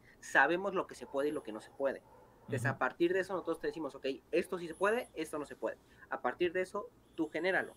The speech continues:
Speaker 1: ¿no? Y danos las ideas frescas que necesitamos. Eso yo siento que es, que, no, no siento, espero que haya sido el de necesito ideas frescas, por eso traigo gente que no sabe de Star Wars.
Speaker 2: Por ahí mencionan que, estaban mencionando que el de Andor no había visto Star Wars.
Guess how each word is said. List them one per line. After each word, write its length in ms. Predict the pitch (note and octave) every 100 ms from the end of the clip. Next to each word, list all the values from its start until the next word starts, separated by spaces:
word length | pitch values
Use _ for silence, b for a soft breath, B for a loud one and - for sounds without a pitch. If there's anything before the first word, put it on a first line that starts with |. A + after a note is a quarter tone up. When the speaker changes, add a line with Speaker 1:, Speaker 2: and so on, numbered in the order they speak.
| -
Speaker 1:
¿no? 240 | B2 E3 A3+ _ b b
Y 100 | F3
danos 420 | E3 D3 D#3+ F3 D3+
las 240 | C3 B2+
ideas 320 | B2+ B2 C#3
frescas 420 | - C3+ A#2+ C3
que 100 | -
necesitamos. 720 | A#2+ B2 B2+ D#3 A3 A3+ - -
Eso 200 | D3+ -
yo 140 | E3 F3
siento 400 | - G#3 G#3+ A3
que 140 | F#3
es, 220 | - - - _
que, 180 | C#3+ B2+
no, 240 | C3+ D3
no 140 | F3 F3
siento, 260 | D3 - -
espero 480 | - - E3 G3+ C#4 b b b
que 100 | -
haya 120 | C#3+ C#3+
sido 240 | D3 C#3
el 160 | B2 A#2
de 160 | A2
necesito 480 | B2 A2+ B2 D3+ D#3
ideas 220 | D3+ C#3+
frescas, 400 | D#3 D3+ - F3+
por 160 | - A#2+
eso 160 | A2+
traigo 260 | C3 A#2+ A#2
gente 320 | - B2 - -
que 100 | G2+
no 260 | G#2+ G#2
sabe 240 | - G2+ F#2
de 60 |
Star 240 | - - -
Wars. 360 | - _ - _ - -
Speaker 2:
Por 80 | D3
ahí 60 |
mencionan 340 | D#3+ C#3+ D3+ D3
que, 260 | C#3+ C3
estaban 240 | A#2 C#3 C#3+
mencionando 380 | C3 C3+ C3 B2
que 80 | A#2+
el 80 | A2
de 80 |
Andor 300 | A2+ B2+ C3+
no 100 | C3+
había 160 | A#2 A2+
visto 240 | A2+ -
Star 260 | G#2 - C3
Wars. 200 | A#2+ G2+